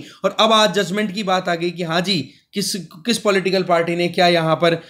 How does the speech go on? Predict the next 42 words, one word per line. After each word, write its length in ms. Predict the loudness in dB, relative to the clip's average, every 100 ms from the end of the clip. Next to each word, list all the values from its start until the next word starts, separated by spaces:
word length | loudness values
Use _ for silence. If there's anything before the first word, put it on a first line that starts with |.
| -10
अपनी 260 | -8 -2 -2
तरफ 220 | 0 -2
से 100 | 0
अनाउंसमेंट 520 | 0 0 0 0 -2
किया 220 | 0 0 2
और 80 | 2
कितना 320 | -2 0 2
उन्होंने 380 | 2 2 2 0 -2 -12 _ _ _ _ _ _ -6
ये 180 | 0 2
बताया 360 | 4 4 4
कि 160 | 2 0
हाँ 220 | -2 -2
कैसे 280 | -2 -4 -2
रिसोर्सेज 460 | -4 -4 -4 -2 -2
अरेंज 300 | -2 -2 -2
होंगे, 300 | 0 2 0 -2 -14 _ 0
क्या 100 | 2
इसका 280 | 2 0 -4
फिस्कल 360 | -4 -4 -4
फॉलोआउट 420 | -2 -2 0 0 0
होगा, 160 | -2
क्या 160 | -2 0
इसका 240 | 0 0
असर 240 | 0 2 0
पड़ेगा 300 | 0 -2 -2
पूरी 200 | -2 -2
इकोनॉमी 380 | -2 -2 -2 -2
पे, 160 | 0 -2 -6 -20 _ 0
तब 180 | 2 4
Election 340 | 2 0 -4
Commission 320 | -4 -4 -4
of 140 | -4 -2
India 180 | -2
जजमेंट 400 | -2 -4 -4 -4 -2
के 100 | -2
तो, 180 | -4 -2
जजमेंट 340 | -2 0 0 0
देने 200 | 0 0
के 80 |
लिए 100 | 2
आ 80 | 2
जाएगा। 340 | 2 2 2